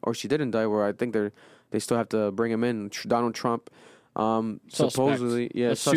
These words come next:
Speaker 2: super suspect.
Speaker 1: yeah.
Speaker 2: The same set of
Speaker 1: Same
Speaker 2: people.
Speaker 1: set of people, bro.
Speaker 2: Got two of, like, culture, like,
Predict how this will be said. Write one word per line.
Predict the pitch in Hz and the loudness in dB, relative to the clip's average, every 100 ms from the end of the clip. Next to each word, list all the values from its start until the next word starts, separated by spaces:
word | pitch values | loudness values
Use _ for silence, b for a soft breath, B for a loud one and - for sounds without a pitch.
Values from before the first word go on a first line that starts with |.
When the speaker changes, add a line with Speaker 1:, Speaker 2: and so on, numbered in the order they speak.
| 143 | 4
Speaker 2:
super | 139 | 0
suspect. | - 120 - - 107 - | 0 -4 -4 -6 -6 -2
Speaker 1:
yeah. | 123 120 | 0 0
Speaker 2:
The | 117 | 0
same | - 135 127 127 123 123 127 _ _ _ _ _ _ _ | 0 0 0 0 -2 -6 -10 _ _ _ _ _ _ _
set | - 120 107 95 - | -6 -2 0 -4 -10
of | - | -10
Speaker 1:
Same | - 131 | -2 0
Speaker 2:
people. | 120 | 0
Speaker 1:
set | 113 123 | -2 -4
of | 117 | -2
people, | 127 110 | -2 -2
bro. | 107 | 0
Speaker 2:
Got | 113 113 - - - | 2 0 -4 -20 -16
two | - 135 135 131 123 | -2 2 4 4 0
of, | 117 | -2
like, | 123 104 98 - b b b b _ | -6 -8 -8 -16 b b b b _
culture, | - 135 123 - 123 | 2 2 2 0 2
like, | 127 123 | 2 0